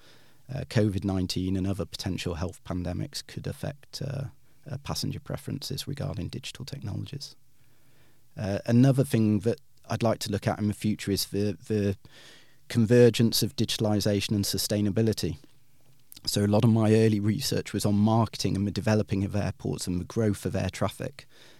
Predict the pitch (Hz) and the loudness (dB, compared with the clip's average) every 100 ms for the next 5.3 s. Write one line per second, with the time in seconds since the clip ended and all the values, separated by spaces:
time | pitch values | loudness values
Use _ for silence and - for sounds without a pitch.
0 | - - 85 95 104 113 - 113 110 - | -12 -6 -4 0 2 2 2 4 4 2
1 | - 95 82 - - - - - - - | -2 -2 -2 -4 -6 -12 -14 -18 -20 -20
2 | - - - 110 120 117 110 113 107 113 | -20 -20 -4 2 4 6 6 6 6 6
3 | 110 104 120 110 110 104 98 101 - 98 | 6 4 4 4 2 2 2 2 0 -2
4 | - 101 101 - 87 82 - 98 110 110 | 0 0 0 0 -4 -4 -4 0 2 2
5 | 110 - - | 0 -4 -12